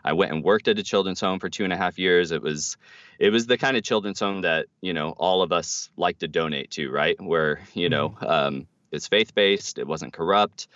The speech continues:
Speaker 1: you
Speaker 2: Yeah.
Speaker 1: know, they leading, making the future leaders of,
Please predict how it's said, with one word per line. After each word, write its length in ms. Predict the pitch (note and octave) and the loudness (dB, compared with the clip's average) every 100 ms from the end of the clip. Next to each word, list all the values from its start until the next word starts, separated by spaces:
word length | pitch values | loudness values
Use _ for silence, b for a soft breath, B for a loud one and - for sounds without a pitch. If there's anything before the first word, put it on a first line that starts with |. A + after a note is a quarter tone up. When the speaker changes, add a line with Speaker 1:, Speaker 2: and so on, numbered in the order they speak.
| B B B - | B B B -6
Speaker 1:
you 80 | D#2+ | -2
Speaker 2:
Yeah. 40 | |
Speaker 1:
know, 220 | D#2+ D#2 | 0 2
they 240 | D2 D2 D#2 _ _ _ _ _ | 2 0 -2 _ _ _ _ _
leading, 560 | E2 F2 G#2 G2+ G2 | -6 0 2 2 0
making 360 | - G2+ G#2 G2 | 0 0 0 0
the 80 | F2 | 0
future 340 | G#2 G#2 F2+ | -2 -4 -4
leaders 460 | E2 F#2+ F#2+ F#2 F#2 | -2 0 2 2 4
of, 260 | E2+ D2+ | 2 2